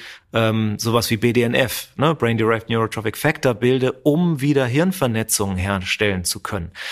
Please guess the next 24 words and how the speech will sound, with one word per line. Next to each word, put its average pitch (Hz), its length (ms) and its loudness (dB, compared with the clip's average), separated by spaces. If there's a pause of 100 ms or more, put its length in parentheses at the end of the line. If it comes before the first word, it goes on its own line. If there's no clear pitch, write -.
(260)
Da 107 120 0
ist - 200 -2
es 127 120 0
unglaublich 151 680 2
wertvoll, 131 420 0
aber 117 200 2
auch 139 220 2
um 123 160 -4
Stresshormone 131 800 0
abzubauen, 123 800 0 (420)
damit 120 480 2
ich - 300 -4 (100)
einfacher 151 540 0
in 123 100 0
der 117 120 4
Lage 127 360 2
bin, 110 400 0
zum 120 200 0
Beispiel 107 340 0
meinen 98 240 0
Spaziergang 98 640 -2
auch 95 140 -2
zu - 160 -8
genießen. 135 540 -2